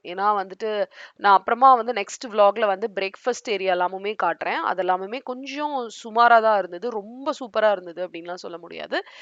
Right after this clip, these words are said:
என்ன அட்வான்டேஜ், ஒரு அட்வான்டேஜ் என்ன அப்படின்னு பாத்தீங்கன்னா, நீங்க வந்துட்டு, அ, சர்வீஸ், ரூம் சர்வீஸ் மாதிரி இப்ப நான் வந்து எனக்கு, அம், ஃபுட் வந்து அங்க ரூம் சர்வீஸ்ல அவைலபிள் அவ்வளோவாலாம் எதுவும் இருந்த மாதிரி இல்ல. இருந்தாலுமே பயங்கர எக்ஸ்பென்சிவா இருந்தது.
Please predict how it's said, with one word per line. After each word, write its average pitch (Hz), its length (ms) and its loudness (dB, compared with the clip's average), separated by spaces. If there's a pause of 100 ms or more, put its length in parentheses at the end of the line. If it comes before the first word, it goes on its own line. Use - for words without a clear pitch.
(140)
என்ன 339 300 2
அட்வான்டேஜ், 262 760 2
ஒரு 262 340 4
அட்வான்டேஜ் 233 420 0
என்ன 196 280 -4
அப்படின்னு 180 240 -12 (100)
பாத்தீங்கன்னா, 165 380 -6 (100)
நீங்க 214 340 -8
வந்துட்டு, 220 420 -4 (320)
அ, 180 600 6
சர்வீஸ், 349 680 4
ரூம் 302 240 -4
சர்வீஸ் 233 440 -2
மாதிரி 196 300 -2
இப்ப 226 200 -4
நான் 196 160 2
வந்து 180 280 -4
எனக்கு, 170 720 -4
அம், 170 680 -4 (220)
ஃபுட் 320 360 -2
வந்து 254 240 4
அங்க 233 140 2
ரூம் 214 220 -6
சர்வீஸ்ல 190 280 -2
அவைலபிள் 175 400 -2
அவ்வளோவாலாம் 190 840 0
எதுவும் 190 240 -4
இருந்த 202 260 -6
மாதிரி 196 240 -2
இல்ல. 214 300 -8
இருந்தாலுமே 247 400 4
பயங்கர 196 480 0
எக்ஸ்பென்சிவா 196 460 -6
இருந்தது. 175 460 -4